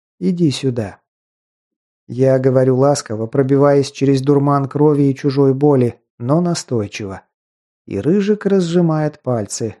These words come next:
рукоять кнута выскальзывает на забрызганный кровью пол. Мальчик шагает ко мне на негнущихся ногах и почти падает рядом,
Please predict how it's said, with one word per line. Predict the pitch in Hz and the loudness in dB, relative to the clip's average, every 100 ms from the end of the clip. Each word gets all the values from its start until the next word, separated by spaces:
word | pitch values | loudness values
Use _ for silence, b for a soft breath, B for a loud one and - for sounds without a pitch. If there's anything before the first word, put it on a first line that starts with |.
| - | 0
рукоять | 147 135 143 143 139 | 0 2 2 2 0
кнута | 143 139 135 160 | -4 -2 0 2
выскальзывает | 139 131 - 151 151 143 139 139 135 | 0 -2 0 2 2 2 2 2 0
на | 135 | 0
забрызганный | 131 127 147 135 135 127 | 0 2 0 2 0 0
кровью | 127 135 131 123 123 | -2 0 0 0 -2
пол. | - 123 113 - _ _ _ _ _ _ - | 2 2 2 -2 _ _ _ _ _ _ -4
Мальчик | 127 123 120 120 - | 0 0 -2 -6 -4
шагает | 135 127 123 117 | -2 2 2 2
ко | - 127 | 0 -2
мне | 131 143 | 0 0
на | 143 131 | 0 0
негнущихся | 127 127 127 127 127 - | -2 -2 -2 -2 -6 -4
ногах | 127 131 147 151 - | -2 0 2 0 0
и | 139 | 0
почти | 135 135 - 143 | 0 -2 -4 -4
падает | 139 151 147 131 123 131 | 0 2 2 2 0 0
рядом, | 156 156 151 131 | 0 2 0 -2